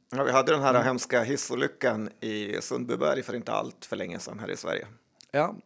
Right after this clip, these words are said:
Speaker 2: og, og det betyr jo at myndighetene, altså dette er jo blitt et samfunnsproblem, dette treffer jo alle, så myndighetene har jo da begynt også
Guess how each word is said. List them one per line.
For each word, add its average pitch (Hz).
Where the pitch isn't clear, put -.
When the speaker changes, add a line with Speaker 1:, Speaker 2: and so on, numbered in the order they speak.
Speaker 2:
og, 170
og 175
det 175
betyr 156
jo 151
at 151
myndighetene, 139
altså 135
dette 151
er 143
jo 127
blitt 127
et 139
samfunnsproblem, 127
dette 147
treffer 135
jo 143
alle, 123
så 151
myndighetene 127
har 139
jo 131
da 127
begynt 120
også 127